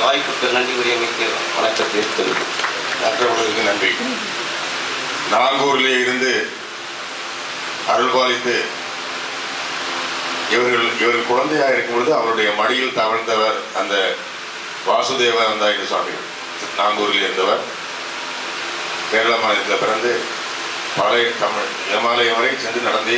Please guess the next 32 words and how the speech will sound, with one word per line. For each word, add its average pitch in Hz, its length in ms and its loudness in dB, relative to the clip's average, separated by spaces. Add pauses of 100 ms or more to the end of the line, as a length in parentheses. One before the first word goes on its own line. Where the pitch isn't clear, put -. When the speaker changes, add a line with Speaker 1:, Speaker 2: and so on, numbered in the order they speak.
(140)
Speaker 2:
சென்று - 240 -2
வந்தவர். - 340 0 (960)
அவருடைய 104 300 4 (880)
கடைசி - 300 2
காலத்துல 127 340 2
அங்க 107 200 0
இருந்து 117 220 2 (520)
அங்க 113 180 0
உள்ள 127 180 2
அன்பர்களால் 117 500 2
போஷிக்கப்பட்டு 117 560 0
அங்கே - 180 2 (100)
சமாதி - 300 2
இருக்கிறது. 104 340 0 (140)
வர்ற 107 200 2
அவரோட 104 260 2
குரு 107 160 0
பூஜை 117 240 0
மிகச் 104 200 0
சிறப்பாக - 320 2
நடத்துகிறார்கள். 98 540 0 (520)
இவருடைய 104 320 4
அப்பா 131 180 2 (200)
நேற்று - 240 0
வந்து 117 180 -2
பேசினாங்க, - 420 0 (300)
ஆறுமுகம் 107 400 0
என்பவர்கள். 95 400 0 (480)
அவருடைய 101 260 2 (100)
மடியில் 123 360 2
தான் - 140 2
சாமி 104 300 0